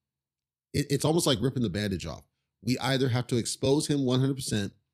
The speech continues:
and somebody's gotta completely outbox him to show that he wasn't what he thought he was, or we gotta give him somebody that he's able to make that adjustment and set a trap and take the guy out. That's what I see.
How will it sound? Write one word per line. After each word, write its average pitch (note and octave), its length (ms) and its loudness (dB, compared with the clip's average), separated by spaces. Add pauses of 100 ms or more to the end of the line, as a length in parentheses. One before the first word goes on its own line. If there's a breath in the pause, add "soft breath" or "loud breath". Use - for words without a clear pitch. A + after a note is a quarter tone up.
(220)
and G#2 120 -4
somebody's A#2+ 320 2
gotta A2 140 0
completely A2 400 -2
outbox B2 500 -2
him D#2 320 -8 (640)
to B2 420 2 (240)
show D3 520 4
that G#2+ 120 -2
he A#2+ 140 0
wasn't A2+ 280 2
what A2 140 0
he G2 60 -2
thought C#3+ 260 0
he G2+ 60 0
was, C#2+ 440 -10 (560)
or A#2 520 4 (300)
we B2 140 2
gotta B2 220 2
give A#2+ 160 2
him A#2 80 0
somebody B2 560 2
that G2 280 -4
he's - 380 -4
able B2+ 360 0
to - 160 -4
make A2+ 260 0
that A2+ 160 -2
adjustment G2 680 -2
and F#2 140 -10
set G2+ 180 -4
a F2 60 -4
trap A#2+ 400 -4
and E2+ 100 -8
take A#2+ 220 -4
the - 80 -10
guy F2+ 240 -6
out. F2+ 240 -4 (320)
That's D#3+ 260 -2
what A#2+ 140 -2
I A#2+ 160 0
see. A#2+ 480 -4